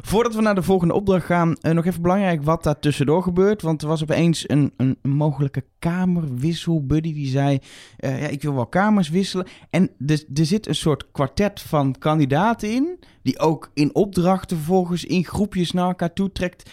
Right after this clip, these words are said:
die heel duidelijk, ja, ook gewoon open en bloot in beeld worden gezet dat er, dat er flink wordt verdacht. En dat is dus, eh,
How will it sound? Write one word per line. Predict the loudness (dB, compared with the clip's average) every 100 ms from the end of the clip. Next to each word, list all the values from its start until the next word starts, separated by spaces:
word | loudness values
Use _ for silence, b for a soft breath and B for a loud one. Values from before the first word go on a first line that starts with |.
| B
die | -2 2 4
heel | 4 2
duidelijk, | 2 2 4 4 2 -2 b b
ja, | -4 -2
ook | -2
gewoon | 0 2 2
open | 2 2 0
en | 2
bloot | 2 2
in | 0
beeld | 2 2 2
worden | 0 0
gezet | 0 -2
dat | -4
er, | -8 -12
dat | -12 -8
er | -6
flink | -2 0 0
wordt | -2 -2
verdacht. | -2 0 0 0
En | 4 4
dat | 4 0
is | 0 0
dus, | 2 0 -2 B B -2
eh, | 0